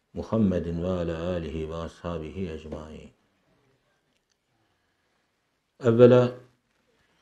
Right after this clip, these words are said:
içerisinde bulunduğumuz üç aylarımız, geçirmiş olduğumuz mübarek gecelerimiz ve hasreten de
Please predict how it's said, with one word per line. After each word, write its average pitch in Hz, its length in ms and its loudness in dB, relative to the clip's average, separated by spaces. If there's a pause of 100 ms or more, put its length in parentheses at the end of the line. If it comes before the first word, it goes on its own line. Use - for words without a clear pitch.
(1600)
içerisinde 110 680 4
bulunduğumuz 101 680 6
üç - 260 -2
aylarımız, 90 600 2 (1400)
geçirmiş 101 640 2
olduğumuz 98 400 4
mübarek 92 520 2
gecelerimiz 87 720 0
ve 87 40 -2
hasreten 85 640 -6
de 95 200 -4